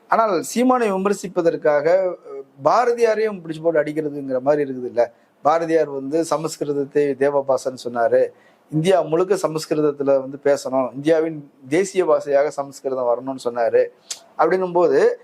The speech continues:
அவர் தமிழையும் பாடியிருக்கிறார், சமஸ்கிருதத்தையும் பாடியிருக்கிறார் அப்படின்னு சொல்லாம, அவர் தமிழ்ல இத்தனை பாட்டு தான் பாடியிருக்கிறாரு, ஆனா சமஸ்கிருதத்தை பத்தி முப்பது பாட்டு பாடியிருக்கிறாரு, இந்து மதம் பற்றி வந்து முப்பது, முப்பத்தேழு பாட்டு பாடியிருக்கிறாரு. அவர் வந்து ஒரு இந்துத்துவவாதி என்பது போல அவரை வந்து பிடிச்சு தள்ளி விடுறது சரியா?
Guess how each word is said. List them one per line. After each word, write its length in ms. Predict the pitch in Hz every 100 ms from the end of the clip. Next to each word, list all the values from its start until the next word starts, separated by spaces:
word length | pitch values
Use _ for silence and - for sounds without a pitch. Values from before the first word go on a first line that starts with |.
| _ -
அவர் 200 | 156 160 -
தமிழையும் 340 | 156 180 240
பாடியிருக்கிறார், 480 | 208 190 180 185 214 170
சமஸ்கிருதத்தையும் 500 | 175 - 170 170 190
பாடியிருக்கிறார் 560 | 156 156 139 151 143
அப்படின்னு 320 | 139 175 170 160 147
சொல்லாம, 540 | 147 143 117 135 190 - _ -
அவர் 240 | 151 160
தமிழ்ல 280 | 156 170 190
இத்தனை 280 | 170 170 160
பாட்டு 180 | 151 170
தான் 100 | 147
பாடியிருக்கிறாரு, 480 | 143 139 135 139
ஆனா 100 | 160
சமஸ்கிருதத்தை 540 | 143 - 180 170 165 156
பத்தி 180 | 151 151
முப்பது 320 | 135 143 139
பாட்டு 180 | 151 135
பாடியிருக்கிறாரு, 600 | 131 123 113 110 127 123 - _ _
இந்து 180 | 160 196
மதம் 200 | 202 175
பற்றி 320 | 151 147 180
வந்து 220 | 165 151 156
முப்பது, 340 | 139 143 135
முப்பத்தேழு 480 | 131 135 151 143 131
பாட்டு 240 | 147 147
பாடியிருக்கிறாரு. 680 | 139 139 131 120 120 135 123 - _ - -
அவர் 200 | 165 165
வந்து 160 | 180
ஒரு 160 | 185 160
இந்துத்துவவாதி 560 | 196 196 196 175 160
என்பது 260 | 160 156 143
போல 200 | 160 214
அவரை 220 | 185 160
வந்து 160 | 151 156 156
பிடிச்சு 160 | 151
தள்ளி 200 | 165 226
விடுறது 200 | 214 170
சரியா? 360 | 165 131 117